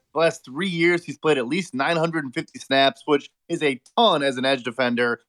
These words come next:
Um, but my, my takeaway was, A, you know, A J Brown could be looking to push the twenty million per year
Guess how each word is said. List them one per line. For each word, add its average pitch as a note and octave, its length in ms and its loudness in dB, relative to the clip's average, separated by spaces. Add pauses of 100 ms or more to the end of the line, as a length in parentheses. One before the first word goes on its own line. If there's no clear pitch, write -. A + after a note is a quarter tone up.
Um, D3+ 240 0 (200)
but E3+ 100 -2
my, A#3 340 4
my E3+ 180 2
takeaway D#3+ 460 4
was, B2+ 240 4
A, G3 320 4 (220)
you D3 80 0
know, C#3+ 160 6
A D#3 100 6
J E3+ 180 2
Brown D3+ 440 2
could F3 140 -2
be D#3+ 100 0
looking E3 260 0
to D#3 60 -2
push E3+ 300 -2
the D#3 100 -6
twenty E3 280 -2
million D#3+ 360 0
per E3 180 -2
year D#3+ 480 0